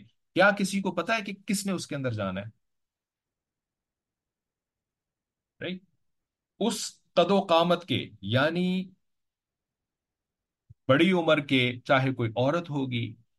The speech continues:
चाहे कोई लड़की होगी, चाहे कोई लड़का होगा, चाहे कोई मर्द होगा, अगर उसके लिए उसके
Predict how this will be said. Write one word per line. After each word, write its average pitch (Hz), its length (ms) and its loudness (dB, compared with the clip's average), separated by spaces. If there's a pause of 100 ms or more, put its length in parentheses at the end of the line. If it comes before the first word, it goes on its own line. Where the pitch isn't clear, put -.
(280)
चाहे 143 260 4
कोई 127 220 0
लड़की 127 420 0
होगी, 120 600 0 (280)
चाहे 135 280 4
कोई 120 200 -2
लड़का 143 420 2
होगा, 117 540 2 (140)
चाहे 131 260 0
कोई 113 160 -4 (160)
मर्द 147 220 2
होगा, 104 400 2 (1080)
अगर 151 260 4
उसके 156 320 -2
लिए 131 360 0 (240)
उसके 135 360 0